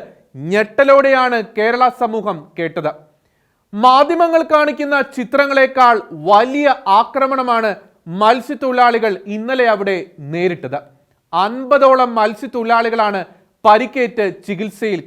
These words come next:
കഴിയുന്നത്. വാസസ്ഥലങ്ങൾ നഷ്ടപ്പെട്ടവരും സർക്കാരിന്റെ കടാക്ഷം കാത്ത് കഴിഞ്ഞ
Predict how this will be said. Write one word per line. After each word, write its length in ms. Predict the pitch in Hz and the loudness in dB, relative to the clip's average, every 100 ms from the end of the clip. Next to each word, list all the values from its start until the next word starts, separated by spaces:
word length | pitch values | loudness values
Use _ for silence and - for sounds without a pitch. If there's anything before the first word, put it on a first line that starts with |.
| - | -2
കഴിയുന്നത്. 460 | 151 156 151 143 143 _ _ _ _ _ _ - | 0 -2 -6 -8 -10 _ _ _ _ _ _ 0
വാസസ്ഥലങ്ങൾ 880 | 208 254 285 330 - 320 311 294 269 208 | 6 6 4 -2 2 4 6 4 0 -2
നഷ്ടപ്പെട്ടവരും 720 | 226 226 285 277 269 262 254 233 208 247 | -4 0 -2 0 0 0 0 -4 -4 0
സർക്കാരിന്റെ 680 | 240 233 269 269 269 262 262 240 | 0 0 2 2 2 0 0 2
കടാക്ഷം 500 | 220 233 240 - 262 254 | 4 4 2 -4 -4 2
കാത്ത് 320 | 247 247 226 190 - _ - | 2 2 0 -2 -10 _ 2
കഴിഞ്ഞ 320 | 240 269 277 | 4 4 0